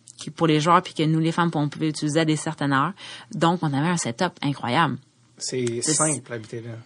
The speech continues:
Speaker 2: C'est
Speaker 1: c'est
Speaker 2: bien plus
Speaker 1: simple.
Speaker 2: simple.
Speaker 1: Surtout pour nous qui viennent de l'extérieur,
Speaker 2: Avec
Speaker 1: tout
Speaker 2: les
Speaker 1: était
Speaker 2: enfants.
Speaker 1: là, tu sais, avec les enfants, là. J'ai pas
Speaker 2: Ouais.
Speaker 1: besoin de prendre la voiture à tout, à,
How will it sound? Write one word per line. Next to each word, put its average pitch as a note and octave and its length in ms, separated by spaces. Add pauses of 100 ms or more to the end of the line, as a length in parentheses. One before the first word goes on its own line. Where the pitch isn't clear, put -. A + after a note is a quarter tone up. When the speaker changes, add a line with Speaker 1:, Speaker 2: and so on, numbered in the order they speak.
Speaker 2:
C'est - 220
Speaker 1:
c'est - 40
Speaker 2:
bien C#3+ 100
plus D3 60
Speaker 1:
simple. G#3 180
Speaker 2:
simple. C3 300
Speaker 1:
Surtout A3 420
pour E3+ 260
nous A3 380
qui - 180
viennent F3+ 140
de F3 40
l'extérieur, E3+ 600
Speaker 2:
Avec G3 120
Speaker 1:
tout B2 80
Speaker 2:
les B2 120
Speaker 1:
était D#3 160
Speaker 2:
enfants. D3 100
Speaker 1:
là, G3 280
tu - 80
sais, G#3 40
avec D3+ 200
les C3+ 140
enfants, C#3 320
là. F3+ 80
J'ai D3+ 100
pas - 100
Speaker 2:
Ouais. - 40
Speaker 1:
besoin F#3+ 140
de F3+ 60
prendre F3+ 180
la D#3 60
voiture D#3+ 380
à D#3 100
tout, D#3+ 260
à, C3 160